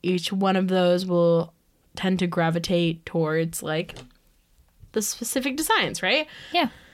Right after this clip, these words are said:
Speaker 1: So there's, like, no real competition. You gotta just, like, find your peeps.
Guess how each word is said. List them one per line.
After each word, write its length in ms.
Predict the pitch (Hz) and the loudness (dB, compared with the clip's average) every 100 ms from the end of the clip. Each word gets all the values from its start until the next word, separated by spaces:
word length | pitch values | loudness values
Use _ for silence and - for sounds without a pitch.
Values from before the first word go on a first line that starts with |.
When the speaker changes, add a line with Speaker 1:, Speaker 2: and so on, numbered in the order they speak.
| - _ | -20 _
Speaker 1:
So 160 | - 247 | -2 4
there's, 200 | 254 254 | 4 4
like, 120 | 262 | 2
no 500 | 240 220 226 240 240 | 0 0 0 0 0
real 480 | 226 220 220 214 214 - - | 0 2 2 0 -4 -10 -8
competition. 840 | - 202 - 202 - 214 214 220 226 - _ - | -4 -2 -2 -2 0 0 0 -2 -8 -16 _ -2
You 140 | 214 | 2
gotta 200 | 220 220 | 4 2
just, 240 | 214 226 208 | 0 0 0
like, 300 | 202 196 - - - | 0 -2 -8 -12 -2
find 320 | 190 196 208 | 0 2 2
your 100 | 196 | 0
peeps. 580 | 180 202 190 - - | 0 0 -2 -4 -6